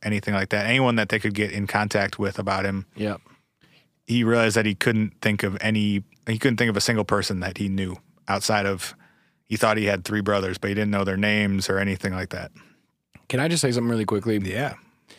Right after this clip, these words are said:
Speaker 2: I, so Spencer and I have been reading about amnesia for the last week or so, and a lot of stories that have, like, similar characteristics like this one. And honestly, like, the one thing that struck me about that moment, 'cause a lot of people point to that moment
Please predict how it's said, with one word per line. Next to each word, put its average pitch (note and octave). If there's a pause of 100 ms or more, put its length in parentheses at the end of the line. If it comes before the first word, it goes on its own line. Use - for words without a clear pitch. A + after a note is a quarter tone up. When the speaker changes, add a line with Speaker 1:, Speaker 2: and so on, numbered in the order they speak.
(460)
Speaker 2:
I, C3 (760)
so B2
Spencer D#3
and C3
I A2+
have G#2+
been G2+
reading F#2+
about F#2 (500)
amnesia F#2
for F#2+
the F2+
last F#2
week F#2
or F#2
so, F2 (960)
and A2
a G#2
lot G2+
of F2+
stories F2+
that F2+
have, F2+
like, F2+
similar F#2
characteristics F#2+
like G2+
this G#2
one. G#2 (640)
And A2 (1120)
honestly, D#3+
like, C3
the A2+
one G#2+
thing B2
that G#2
struck -
me A2+
about F2+
that F#2
moment, F#2+
'cause G#2+
a G2+
lot A2
of G#2
people G#2+
point G2+
to A2+
that A#2
moment C3+